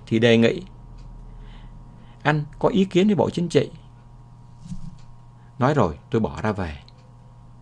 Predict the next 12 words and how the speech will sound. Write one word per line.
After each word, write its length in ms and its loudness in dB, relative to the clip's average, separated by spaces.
Ông 120 4
Hương 160 6
kể 300 -4
tiếp, 180 2
"Cuộc 180 0
tìm 220 2
kiếm 260 2
phức 200 4
tạp 240 -2
hơn 180 2
tôi 220 0
tưởng. 280 -2